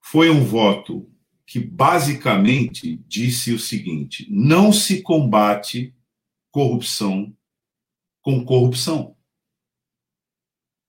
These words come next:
A conduta do ex-juiz Sérgio Moro corrompeu a justiça.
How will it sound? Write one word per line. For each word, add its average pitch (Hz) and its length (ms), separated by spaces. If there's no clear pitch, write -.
A - 180
conduta 135 760
do 85 640
ex-juiz 104 1160
Sérgio 101 500
Moro 101 500
corrompeu 175 1300
a - 140
justiça. - 640